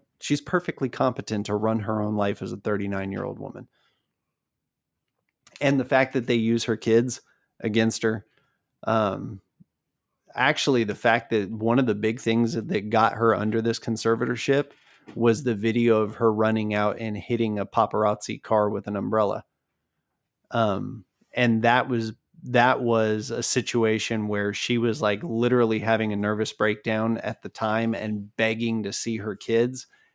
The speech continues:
And paparazzi was sitting there, "Hey, Brittany, what's going on? Where you, where your kids at? Da, da, da, da, da." And she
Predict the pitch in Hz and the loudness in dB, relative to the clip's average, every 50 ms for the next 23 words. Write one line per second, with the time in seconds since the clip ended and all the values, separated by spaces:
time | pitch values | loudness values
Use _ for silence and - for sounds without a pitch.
0 | _ _ _ - 113 113 107 101 - - 113 104 - - 107 107 107 104 - - | _ _ _ -4 -4 -4 -4 -2 2 2 2 2 2 0 2 2 2 0 -2 -6
1 | - 107 104 101 101 101 101 - - - 110 - - 113 110 - - - - - | -8 -8 -6 -6 -6 -6 -6 -6 -6 -6 -6 -6 -6 -8 -8 -8 -10 -14 -14 0
2 | - 240 254 202 254 277 262 247 233 226 240 226 - - 269 269 262 269 277 254 | 4 6 6 8 8 8 8 6 6 6 4 2 4 6 6 8 8 10 8 8
3 | 220 220 254 262 262 254 247 220 240 262 262 254 233 - 277 294 233 247 220 208 | 8 8 8 8 8 6 6 6 6 6 6 6 6 6 6 6 8 8 8 8
4 | 208 240 262 262 247 262 226 277 269 220 254 247 220 202 - - _ _ _ _ | 6 6 4 4 4 4 4 2 2 2 2 0 0 0 -2 -4 _ _ _ _
5 | _ _ _ _ _ - 127 117 107 - - 117 104 | _ _ _ _ _ -2 -2 -2 -2 -2 -4 -6 -6